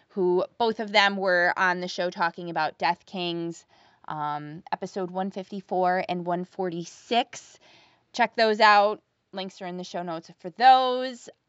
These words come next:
Mikey and I also talk about being from Buffalo. We're both from the same area.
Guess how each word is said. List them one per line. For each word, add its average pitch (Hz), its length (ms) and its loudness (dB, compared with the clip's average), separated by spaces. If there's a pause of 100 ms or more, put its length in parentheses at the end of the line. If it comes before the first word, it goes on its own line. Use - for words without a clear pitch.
(260)
Mikey 285 380 -2
and 277 60 -2
I 262 220 4
also 247 320 2
talk 240 240 0
about 226 380 4
being 262 240 -8
from 269 200 -2
Buffalo. 202 600 6
We're 180 100 0
both 185 260 0
from 190 220 -4
the 185 80 -4
same 180 320 -2
area. 202 560 4